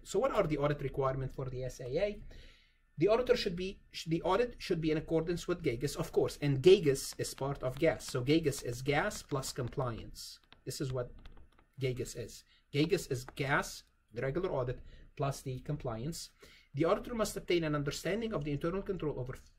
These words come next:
over federal programs sufficient to support a low assessed lift of control, low assessed rate of control risk for major program. This is where it comes, this is where, this is specific to S A A. Now you have to understand the internal control over the federal program. To do what?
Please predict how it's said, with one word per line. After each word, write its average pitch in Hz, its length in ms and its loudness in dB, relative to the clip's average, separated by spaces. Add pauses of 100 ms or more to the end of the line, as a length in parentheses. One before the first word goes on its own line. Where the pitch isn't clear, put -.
(160)
over 147 220 2
federal 190 420 4
programs 151 500 0
sufficient 196 380 -4
to 196 60 -4
support 147 420 -2
a 120 60 -6
low 151 180 2
assessed - 380 -6
lift 139 180 -4
of 117 140 -10
control, 123 440 -6 (140)
low 160 300 6
assessed - 380 -4
rate 143 220 -2
of - 120 -14
control 120 320 -6
risk 170 240 -2 (300)
for 156 120 0
major 139 260 0
program. 107 440 -6
This 208 160 6
is 214 120 -2
where 185 180 8
it 151 200 -4
comes, 156 380 0 (220)
this 147 100 -2
is 165 100 0
where, 151 160 2
this 139 220 -2
is - 100 0
specific - 460 -6
to 139 100 -6
S 139 200 -4
A 127 200 0
A. 202 240 4 (480)
Now 170 140 4
you 285 100 4
have 226 160 -2
to 220 80 -8
understand 180 460 -4
the 151 100 0
internal 180 320 -2
control 165 460 -2
over 131 160 -4
the 127 280 -6 (520)
federal 165 340 4
program. 160 540 2 (500)
To 147 80 -2
do 156 140 4
what? 156 240 0